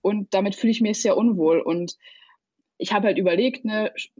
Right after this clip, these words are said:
mache ich das jetzt irgendwie zum Thema? Ich weiß, dass andere weibliche Politikerinnen, Kandidierende noch viel, viel schlimmere Nachrichten bekommen. Vielleicht ist es auch sicherlich nicht der unterirdischste Kommentar, den ich je bekommen habe, aber ich habe gedacht, ich, ich möchte es einfach mal zeigen, was einem begegnet, wenn man als junge Frau vor allem, ich glaube, es hat auch <laughs> durchaus, wenn man den Kommentar jetzt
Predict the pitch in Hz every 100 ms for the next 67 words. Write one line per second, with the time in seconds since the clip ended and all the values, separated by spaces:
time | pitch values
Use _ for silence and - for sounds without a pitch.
0 | - 175 180 185 190 185 175 185 196 185
1 | - 151 - 262 254 233 240 190 180 175
2 | 202 196 190 - 190 196 185 185 180 185
3 | 180 190 185 185 220 196 202 196 180 185
4 | 180 - 185 175 190 185 180 - 240 233
5 | 214 - 233 233 170 156 170 170 - 185
6 | 180 185 196 262 - - - - - 190
7 | 190 - 185 185 196 196 190 196 185 185
8 | 185 160 175 180 - 180 180 170 180 160
9 | - 156 135 - 170 190 196 170 180 175
10 | 190 180 185 185 _ - - - - -
11 | _ - 185 - 208 254 240 226 208 202
12 | 185 202 233 226 175 196 - 180 185 180
13 | - 175 214 269 190 180 185 185 185 165
14 | 170 165 - 190 220 190 - 160 220 -
15 | 208 214 196 - 170 170 180 - 180 -
16 | 196 208 202 180 180 175 175 185 185 -
17 | 185 185 -